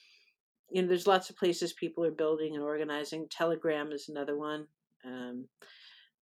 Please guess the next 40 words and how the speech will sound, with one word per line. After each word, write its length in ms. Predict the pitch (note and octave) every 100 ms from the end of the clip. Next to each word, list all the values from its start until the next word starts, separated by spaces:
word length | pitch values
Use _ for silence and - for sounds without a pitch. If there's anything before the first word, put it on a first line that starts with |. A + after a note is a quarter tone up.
| -
but 300 | C3+ B2+ - _ _ _ _ - _ -
it's 200 | A#3 A3+
really 280 | B3+ C4+ C4+
hard 420 | A3+ G3 G3+ G3+
to 80 | G3
kind 240 | F#3 E3+
of 80 | E3
say 220 | - D#3+
what 220 | D#3 D#3
is 180 | D#3+ D#3
to 100 | -
be 160 | E3 D#3+
done 300 | D#3 D3 D#3
with 180 | D3+ -
crypto 380 | D#3+ D#3 D#3
Twitter, 520 | D#3 - D#3+ D3+ D#3 D#3 -
um, 320 | D3 C#3 C#3 C#3+ - - _ _
because 360 | D#3 E3+ E3+ E3+
the 60 |
nature 420 | E3+ F#3+ G#3 F#3
of 60 | E3+
the 120 | D#3+
algorithms 840 | C3 D#3 E3 D#3 D3 D3 C#3 C#3+ C#3+
shapes 1000 | - - D3 C#3+ - - - - - _ _ _ _ _ _ _ -
who 560 | F#3+ F3+ E3+ E3+ E3 - E3
we 260 | D#3+ D3
get 240 | C#3 C3 -
to 100 | D3+
connect 440 | - F3 F3 -
with, 200 | E3 D#3 -
whose 220 | F3 E3+ E3
posts 420 | - D#3+ D#3+ -
we 80 | D#3
see, 340 | - D3+ D3 -
who 80 |
we 100 | D#3
get 200 | D#3 C#3+
to 100 | -
talk 340 | - D3+ C#3+ -
to. 300 | - A#2+